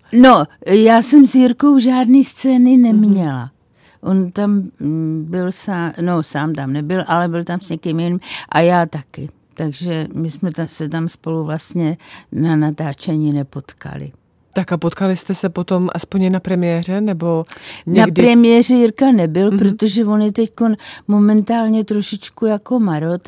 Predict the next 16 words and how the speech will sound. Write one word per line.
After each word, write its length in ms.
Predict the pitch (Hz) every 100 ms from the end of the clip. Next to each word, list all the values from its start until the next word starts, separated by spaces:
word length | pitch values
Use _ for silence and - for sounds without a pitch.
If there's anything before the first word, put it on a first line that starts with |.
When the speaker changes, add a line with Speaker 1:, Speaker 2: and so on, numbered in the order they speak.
| -
Speaker 1:
a 140 | 151 165 - - -
má 160 | 180 180
nějaký 360 | 190 196 - 196
problémy, 960 | - 160 151 160 160 160 170 170 185 - - - -
ale 360 | - 156 165 170
už, 400 | 180 - - - 139
eh, 240 | 156 151
si 200 | - 180
myslím, 380 | 165 - 180 175
že 120 | 180
se 200 | - 170
to 160 | - 170
zlepšilo 640 | 147 135 - - 147 151
hodně, 500 | 151 143 143 139 143
že 200 | 147 147
už 260 | 143 -